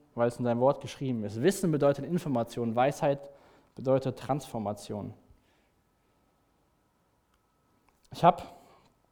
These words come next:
noch ein paar Verse, die ich ganz, ganz wichtig finde, und zwar einmal aus Sprüche elf, Vers zwei. „Stolz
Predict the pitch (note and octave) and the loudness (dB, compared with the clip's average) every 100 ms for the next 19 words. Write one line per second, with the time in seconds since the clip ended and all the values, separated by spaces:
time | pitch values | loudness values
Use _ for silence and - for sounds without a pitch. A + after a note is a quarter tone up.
0 | _ _ _ - C3+ C#3 C#3 D#3+ - F3+ | _ _ _ -4 0 0 6 4 6 6
1 | F3+ F#3 G3 - - - _ _ _ _ | 6 4 0 -4 -18 -20 _ _ _ _
2 | _ C#3+ C3+ - D3 D3 - - - B2 | _ -2 -2 0 -2 -2 -8 -14 -10 -4
3 | D#3+ E3 F3 F3 E3 C#3+ - C#3+ C3+ - | -4 -2 -2 0 2 0 2 2 2 0
4 | D3+ C#3 B2+ - D#3+ C#3+ - D#3 - B2+ | 0 2 0 -2 -4 -2 2 2 0 -6
5 | - - C#3+ D3+ D3+ - - - - _ | -8 -2 2 2 0 -8 -20 -20 -20 _
6 | - - F#3+ B3 A#3+ - | -14 10 12 12 10 -2